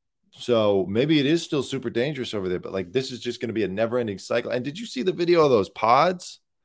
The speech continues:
Hold on a second. They built, like, ninety thousand pods in China.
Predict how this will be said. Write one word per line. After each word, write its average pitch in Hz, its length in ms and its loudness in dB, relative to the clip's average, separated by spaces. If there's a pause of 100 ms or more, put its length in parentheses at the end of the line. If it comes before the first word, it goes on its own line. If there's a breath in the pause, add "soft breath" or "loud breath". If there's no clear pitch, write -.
(600)
Hold 135 240 4
on 85 140 4
a 78 40 -4
second. - 360 -12 (1400 soft breath)
They 104 100 0
built, 127 260 2
like, 107 140 2
ninety 120 580 0
thousand 120 680 0
pods 113 640 4
in 87 160 -6
China. 104 720 -2